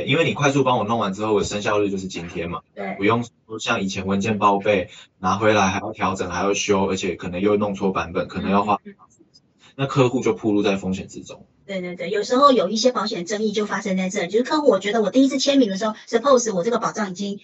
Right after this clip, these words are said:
Speaker 2: 那个，结果我不知道后面因为文件的一些，呃，延宕或者是签错地方，又往返什么的，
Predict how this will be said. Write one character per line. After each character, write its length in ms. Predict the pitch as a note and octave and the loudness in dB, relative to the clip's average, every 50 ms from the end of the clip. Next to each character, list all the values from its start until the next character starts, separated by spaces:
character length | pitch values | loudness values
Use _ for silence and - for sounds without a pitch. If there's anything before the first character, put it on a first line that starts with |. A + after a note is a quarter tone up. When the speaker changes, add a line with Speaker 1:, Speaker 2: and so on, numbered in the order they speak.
| - - | -10 -8
Speaker 2:
那 100 | A3+ G#3+ | -6 -2
个， 160 | F#3+ F3+ E3+ | 0 0 4
结 100 | F3 B3 | 4 6
果 80 | C4+ B3+ | 6 6
我 60 | G#3 | 4
不 80 | G3+ A3+ | 2 0
知 60 | C4+ | -4
道 160 | B3+ B3 B3 | -4 -4 -6
后 180 | - - C4+ C4 | -6 -4 -2 0
面 100 | B3+ A#3+ | 0 2
因 100 | B3 B3+ | 2 2
为 80 | A#3+ | 2
文 200 | G#3 G#3 G3 G3 | 0 -2 -4 0
件 160 | - B3+ A#3 F#3+ | 2 2 2 2
的 80 | F#3+ | 0
一 80 | G#3 G#3 | -6 -6
些， 300 | - A3+ G#3+ G#3 G#3+ G#3+ - - - _ _ _ | -4 -2 -2 -2 -4 -6 -10 -18 -20 _ _ _
呃， 260 | - A3 G3 F3+ F3 | -6 -4 -4 -4 -4
延 240 | - G#3 G3 G#3+ G#3+ | -4 -4 -4 -4 -2
宕 180 | B3+ B3 A3+ A3 | -2 -2 -2 0
或 80 | B3 | -2
者 80 | A3 G3+ | -2 -2
是 80 | A3 A3+ | -4 -4
签 220 | - A3+ A3 G#3+ | -2 -2 -2 0
错 180 | A3+ B3+ A3 G3+ | 0 0 -2 0
地 180 | A3+ G#3 G3 | -2 -4 -4
方， 220 | G3 G#3 F#3+ G3 G#3+ | -2 -2 -2 0 0
又 160 | A#3+ A3+ G#3+ | 0 -2 -2
往 300 | - A3 F#3+ C#3+ G3+ G#3 | -2 -4 -4 -4 -4 -4
返 180 | - E3+ F3 | -4 -4 -4
什 160 | - - F3+ - | -4 -6 -8 -8
么 100 | F3 G3 | -8 -8
的， 160 | - - | -8 -8